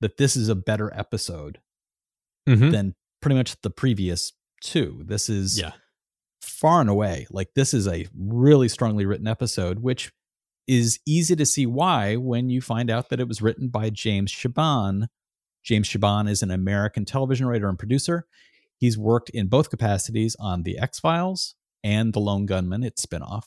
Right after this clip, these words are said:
Speaker 1: Star Trek Enterprise, Smallville, Supernatural, Legend of the Seeker,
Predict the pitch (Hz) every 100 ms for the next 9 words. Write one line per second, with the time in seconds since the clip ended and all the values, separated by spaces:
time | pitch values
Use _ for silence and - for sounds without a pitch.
0 | _ _ - 131 139 139 92 90 104 95
1 | 113 - - 120 120 131 139 147 - 127
2 | 104 101 117 - 147 - 101 120 143 147
3 | 117 - 107 - 101